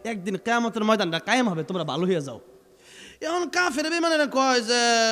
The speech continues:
"কিয়ামত কবে হবে না হবে? কিয়ামত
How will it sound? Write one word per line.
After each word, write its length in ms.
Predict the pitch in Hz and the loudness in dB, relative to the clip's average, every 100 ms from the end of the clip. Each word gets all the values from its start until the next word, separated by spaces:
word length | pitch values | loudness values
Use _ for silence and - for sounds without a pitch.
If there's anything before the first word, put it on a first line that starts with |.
| 220 220 180 180 - - - - | 0 -6 -12 -18 -20 -20 -20 -6
"কিয়ামত 380 | 214 208 208 202 | -2 -2 -2 -4
কবে 220 | 220 214 196 | -4 -2 -2
হবে 300 | 165 196 226 | -2 -2 0
না 180 | 226 | 2
হবে? 320 | 185 190 180 156 - | 0 0 -2 -4 -4
কিয়ামত 360 | 196 247 269 | -2 0 -2